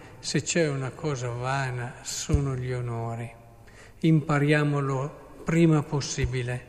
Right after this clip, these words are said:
se non vogliamo, eh, prendere delle delusioni terribili o farci riridere dietro, perché le due alternative sono quelle lì.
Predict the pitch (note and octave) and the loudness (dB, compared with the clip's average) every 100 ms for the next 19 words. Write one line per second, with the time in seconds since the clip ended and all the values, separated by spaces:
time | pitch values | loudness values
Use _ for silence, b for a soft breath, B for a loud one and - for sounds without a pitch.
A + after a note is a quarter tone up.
0 | - - - E3 D3 D3 C#3+ D3 C#3+ D3 | -18 -10 -6 -2 0 0 0 0 2 2
1 | D3+ C#3+ C3+ B2+ B B B B B B | 2 0 -2 -4 B B B B B B
2 | A2 B B - - - b b - - | -12 B B -20 -20 -20 b b -8 2
3 | E3+ E3+ D#3+ D3+ C#3 C#3+ D3 C3+ D3 D#3 | 4 6 6 4 4 2 2 2 2 2
4 | C#3 E3+ F#3 D#3+ - D3 C3 D3 E3 E3+ | 4 4 6 4 2 -2 0 2 4 4
5 | E3+ F#3 G3 - B B B B - - | 4 2 -2 -10 B B B B -6 0
6 | D#3 D#3+ E3 - - - - - C#3+ C3 | 4 4 0 -8 -16 -16 -10 -4 -2 -2
7 | D3+ B2+ B2+ C3 A#2+ A#2+ A#2 A2+ A2+ - | -2 0 0 0 0 0 -2 -2 -4 -6
8 | B2 A#2 C3 A#2+ C3 B2+ C3 C3+ B2+ B2+ | -8 -6 -8 -6 -6 -4 -4 -4 -4 -4
9 | C3 B2+ B2 - C3+ B2+ - B2 A#2 C3 | -2 -2 -2 -2 -4 -4 -4 -4 -4 -6
10 | A#2 A#2 A2 | -6 -6 -8